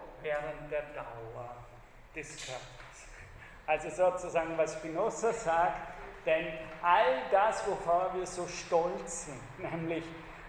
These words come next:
die Fähigkeit zu denken, vorzustellen, zu erinnern, all diese geistigen Fähigkeiten sind an einem kleinen Phänomen gebunden, nämlich dem, dass sie als realer Körper da sind.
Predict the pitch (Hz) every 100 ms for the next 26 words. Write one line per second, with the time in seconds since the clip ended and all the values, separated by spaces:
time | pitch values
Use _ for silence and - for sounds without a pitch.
0 | - - - - 170 165 175 - 160 -
1 | - - 175 170 196 202 - - 180 -
2 | 175 180 190 - - 185 - - 165 165
3 | 170 165 - 180 170 151 147 160 214 196
4 | 196 175 175 185 180 180 - 175 - 156
5 | 175 254 - - - 220 226 202 - 170
6 | 170 180 170 - 151 139 147 147 165 -
7 | - - - 165 175 214 214 208 - -
8 | - 160 151 156 170 175 175 160 151 147
9 | 143 143 165 190 214 196 175 180 180 180
10 | - - - 156 165 160 160 151 139 151
11 | 160 156 147 - 160 151 147 151 139 131
12 | 127 147 147 147 - - 143 131 - 143
13 | - - - - 165 156 165 - -